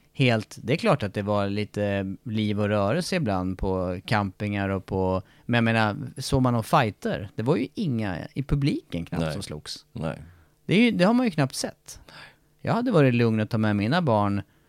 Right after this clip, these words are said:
Speaker 1: och släppa dem lös liksom på en,
Speaker 2: Mm.
Speaker 1: på en racingbana under en helg.
Speaker 2: Nej, jag, jag tycker en stor
Speaker 1: Då ska man ju inte fightas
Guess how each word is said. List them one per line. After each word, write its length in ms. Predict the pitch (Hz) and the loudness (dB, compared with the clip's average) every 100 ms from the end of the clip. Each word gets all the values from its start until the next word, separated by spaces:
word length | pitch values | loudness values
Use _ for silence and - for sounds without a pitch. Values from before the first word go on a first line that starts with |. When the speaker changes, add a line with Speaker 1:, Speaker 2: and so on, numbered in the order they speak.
| _ _ | _ _
Speaker 1:
och 120 | - - | -8 -2
släppa 380 | 110 - - | -2 -4 -4
dem 180 | 92 95 | -2 0
lös 380 | 98 - - - | -2 -4 -6 -10
liksom 280 | - - 98 | -10 -8 -6
på 120 | 98 | -4
en, 280 | 101 98 98 | -2 -2 -2
Speaker 2:
Mm. 200 | 82 82 | -4 -4
Speaker 1:
på 100 | 110 | -4
en 100 | 104 | -2
racingbana 720 | 104 95 98 101 131 175 131 | -2 -4 -4 -2 -2 -2 -2
under 200 | 95 90 | -2 -2
en 80 | 87 | -4
helg. 360 | 90 80 92 - - - | -4 -6 -10 -14 -18 -16
Speaker 2:
Nej, 260 | - 95 104 | -2 2 4
jag, 160 | 98 98 | 2 4
jag 220 | 90 82 | 4 4
tycker 380 | 147 139 95 92 | 2 2 -2 0
en 320 | 92 90 85 | 2 2 0
stor 500 | - 98 85 80 71 - | -2 -2 0 -2 -6 -10
Speaker 1:
Då 40 | |
ska 100 | - | 0
man 80 | 202 | 0
ju 40 | |
inte 100 | 247 | 2
fightas 500 | 131 123 101 95 - | -2 0 -2 -4 -12